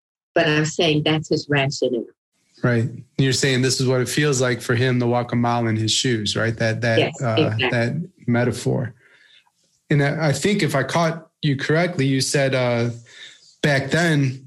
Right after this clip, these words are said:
Speaker 2: that's how you would have described it. And, and nowadays, you're able to see from his perspective and walk a mile in his shoes.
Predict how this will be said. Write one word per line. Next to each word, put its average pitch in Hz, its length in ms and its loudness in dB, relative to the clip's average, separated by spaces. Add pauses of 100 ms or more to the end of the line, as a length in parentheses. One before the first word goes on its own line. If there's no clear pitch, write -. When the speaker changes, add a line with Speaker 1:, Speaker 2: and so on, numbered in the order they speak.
(280)
Speaker 2:
that's 131 240 2
how 139 80 0
you 131 200 2
would 127 100 2
have 117 80 -2
described 127 560 0
it. 127 240 0
And, 127 600 -2
and 127 160 0
nowadays, 131 680 2
you're 127 160 2
able 127 320 0
to 117 220 -2
see 135 320 0
from 123 240 -2
his 120 240 0
perspective 123 720 -2
and 117 120 0
walk 120 300 0
a 123 40 0
mile 120 300 2
in 113 120 -2
his 110 120 -2
shoes. 131 640 0